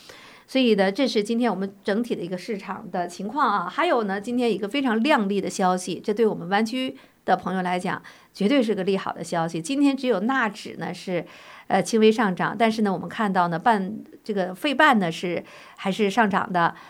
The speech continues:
其中呢，美光科技股哈，今天是股价飙升的，大家可以看着哈，盘后呢，它的交易呢已经上涨了约百分之十四个 percent 哦。它呢是因为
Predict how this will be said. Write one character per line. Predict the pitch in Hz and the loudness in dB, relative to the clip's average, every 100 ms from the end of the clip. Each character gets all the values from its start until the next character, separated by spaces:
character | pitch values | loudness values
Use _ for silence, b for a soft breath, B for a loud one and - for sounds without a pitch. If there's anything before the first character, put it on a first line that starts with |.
| B - | B -4
其 | 311 | 2
中 | 359 | 4
呢， | 349 262 | 6 4
美 | 214 170 | 4 4
光 | 240 254 | 2 2
科 | 277 | 0
技 | 277 262 | 0 -2
股 | - - | -4 -8
哈， | - 175 | -6 -8
今 | 180 214 | -4 -2
天 | 214 202 | 0 0
是 | 196 - 180 160 | -4 -4 -2 -2
股 | 180 160 | -6 -6
价 | 208 190 | -4 -4
飙 | - 214 208 | 2 4 4
升 | 214 214 196 196 | 2 0 0 2
的， | 160 - | 2 0
大 | 202 | -4
家 | 196 | -2
可 | 190 196 | -4 -6
以 | |
看 | - - 196 | -6 -4 -4
着 | 165 | -2
哈， | - 180 170 B B - | -4 -2 -4 B B -6
盘 | - 208 220 | 2 2 2
后 | 220 277 | 4 4
呢， | 208 | 2
它 | 196 202 | -2 -4
的 | |
交 | 196 226 208 208 | -2 0 0 0
易 | 208 196 | -2 -2
呢 | 175 160 | -2 -4
已 | 165 165 | -8 -6
经 | 185 202 | -6 -2
上 | 226 190 | -2 -2
涨 | 151 | -4
了 | 175 | -2
约 | 190 190 | -2 0
百 | 185 170 | 0 -2
分 | |
之 | 175 | -4
十 | 196 190 | -6 -6
四 | - 214 | -4 -6
个 | 170 | -6
percent | - - 175 151 | -6 -2 0 2
哦。 | 160 170 B B B B | 2 0 B B B B
它 | - 320 | 2 4
呢 | 339 285 | 4 4
是 | 262 - 247 226 214 202 196 - _ _ _ _ - - | 2 2 6 8 6 4 -2 -8 _ _ _ _ -20 -12
因 | 247 285 294 | -2 2 4
为 | 220 214 220 220 | 4 6 4 2